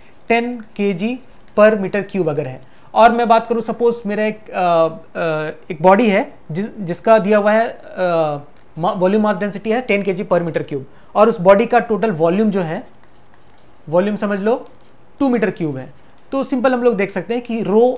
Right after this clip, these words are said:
into volume जो देगा वो मुझे उसका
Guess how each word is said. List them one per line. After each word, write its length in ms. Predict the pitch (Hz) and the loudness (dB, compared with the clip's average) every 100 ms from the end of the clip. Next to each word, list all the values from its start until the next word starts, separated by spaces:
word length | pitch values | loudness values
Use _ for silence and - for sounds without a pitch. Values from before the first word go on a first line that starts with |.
| - | -6
into 320 | 190 185 262 185 - - - - - - | -8 -4 -4 -4 -12 -20 -20 -20 -20 -12
volume 400 | 147 190 202 220 | 0 2 2 0
जो 120 | 185 | 0
देगा 280 | 170 160 240 - - - | 0 0 -2 -6 -20 -14
वो 160 | 185 214 | -4 -2
मुझे 220 | 196 170 | -2 -4
उसका 260 | 156 - | -6 -6